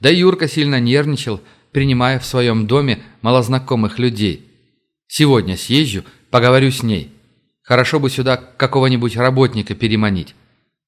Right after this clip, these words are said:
У входной двери по хозяйству ковырялся Франц. Инженер, наконец, поднялся на ноги и теперь постепенно восстанавливался, занимаясь всеми мелкими работами в усадьбе. «О, чем не жених? Блин,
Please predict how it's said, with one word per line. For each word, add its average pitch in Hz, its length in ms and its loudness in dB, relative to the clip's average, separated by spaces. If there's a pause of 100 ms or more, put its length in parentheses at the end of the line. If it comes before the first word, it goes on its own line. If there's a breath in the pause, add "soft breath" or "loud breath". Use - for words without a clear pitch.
(120)
У 139 100 -4
входной 143 400 -2
двери 143 300 0
по 139 140 -4
хозяйству 131 540 0
ковырялся 127 560 -2
Франц. 113 440 -2 (520 soft breath)
Инженер, 131 440 2
наконец, 127 500 -4
поднялся 123 560 -4
на 127 220 0
ноги 120 320 -4 (360 soft breath)
и 107 60 -20
теперь 147 300 -4
постепенно 139 680 -4
восстанавливался, 120 960 -2 (260 soft breath)
занимаясь 117 480 0
всеми 147 400 -4
мелкими 127 480 -2
работами 123 520 -2
в 120 60 -2
усадьбе. 90 540 -4 (720)
«О, 127 340 2 (280)
чем 143 260 -2
не 110 100 0
жених? 123 360 -2 (560)
Блин, 98 500 0